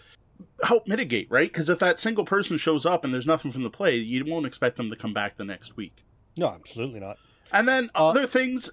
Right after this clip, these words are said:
Speaker 1: is make sure there's some way for people to let you know to cancel, that they're gonna cancel, 'cause that'll mitigate it, right? You don't want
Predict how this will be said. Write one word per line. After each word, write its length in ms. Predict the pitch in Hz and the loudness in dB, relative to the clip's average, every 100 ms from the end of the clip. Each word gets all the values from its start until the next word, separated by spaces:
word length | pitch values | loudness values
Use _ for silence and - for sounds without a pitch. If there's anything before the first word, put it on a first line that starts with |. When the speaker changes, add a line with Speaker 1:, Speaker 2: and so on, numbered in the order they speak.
| - | -2
Speaker 1:
is 340 | 202 180 - | 0 0 -2
make 320 | 165 143 262 - | -6 -2 -2 -2
sure 640 | - - 180 202 220 - _ _ _ _ | -6 -2 0 0 0 -6 _ _ _ _
there's 240 | 160 156 | 0 0
some 340 | - - 196 185 | -2 -2 -2 2
way 400 | 165 175 240 233 _ | 4 4 0 -6 _
for 160 | - | -6
people 380 | 160 - 214 220 | -6 -4 -2 0
to 80 | 180 | 0
let 300 | 170 156 - | 2 2 2
you 140 | 156 143 | 0 0
know 260 | 139 151 - _ _ _ - | 0 0 -6 _ _ _ -12
to 100 | 131 | -4
cancel, 460 | - 135 113 104 | 0 0 -2 -8
that 160 | - 110 | -8 -8
they're 80 | 113 | -6
gonna 180 | 120 110 | -6 -4
cancel, 400 | 113 107 - 98 | -6 -6 -6 -6
'cause 220 | - 120 | -4 -2
that'll 280 | 147 202 160 | 0 0 0
mitigate 440 | 131 110 107 90 | -2 -2 -4 -8
it, 100 | 85 | -8
right? 300 | 104 127 165 - - - - | -2 0 0 -6 -20 -20 -8
You 140 | 156 | -2
don't 380 | 151 196 240 - 139 | 2 4 4 0 -2
want 360 | 151 190 220 | 2 2 0